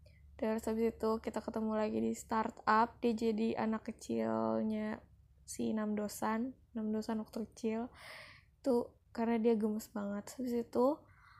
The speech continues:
si Pilgu ini, eh, dibiasin sama Kang Daniel sama Joni gitu, kayak bias gue ngebiasin dia kan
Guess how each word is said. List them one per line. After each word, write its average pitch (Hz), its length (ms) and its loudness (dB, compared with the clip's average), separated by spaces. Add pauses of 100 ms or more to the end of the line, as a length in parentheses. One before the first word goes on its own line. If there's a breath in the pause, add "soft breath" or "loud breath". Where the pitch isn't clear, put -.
(220 soft breath)
si - 240 -2
Pilgu 233 400 4
ini, 240 640 4 (880)
eh, 240 320 4
dibiasin 233 880 4
sama 233 400 8
Kang 247 240 2
Daniel 226 400 4
sama 247 320 -2
Joni 240 480 0
gitu, 240 160 -4
kayak - 240 -4 (400 loud breath)
bias 226 320 2
gue 220 240 0
ngebiasin 240 560 0
dia 294 240 2
kan 370 160 -2